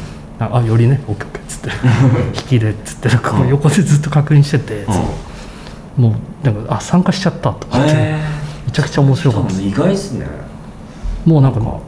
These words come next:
Speaker 1: レンズ
Speaker 2: 演技の感じとかからね、全然そういう人間には見えないっていうか。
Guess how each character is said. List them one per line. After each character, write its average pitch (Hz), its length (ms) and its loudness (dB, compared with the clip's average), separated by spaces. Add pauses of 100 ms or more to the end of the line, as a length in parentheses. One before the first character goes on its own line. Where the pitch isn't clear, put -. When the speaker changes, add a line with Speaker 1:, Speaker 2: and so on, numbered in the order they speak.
(140)
Speaker 1:
レ 151 140 4
ン 214 60 6
ズ 226 60 6
Speaker 2:
演 220 60 6
技 190 60 2
の - 60 -2
感 82 200 -4
じ 78 120 -6
と - 100 -8
か 78 160 -6
か 73 120 -4
ら 64 160 -4
ね、 76 220 -2
全 82 160 -4
然 85 140 -4
そ 92 140 -4
う 85 40 0
い 82 140 -2
う 80 40 -6 (300)
人 82 240 -4
間 76 200 -6
に 76 60 -4
は 73 60 -4
見 71 120 -6
え 71 80 -4
な 65 80 -6
い 62 60 -8
っ - 20 -
て - 100 -14
い 50 40 -12
う - 20 -14
か。 - 100 -12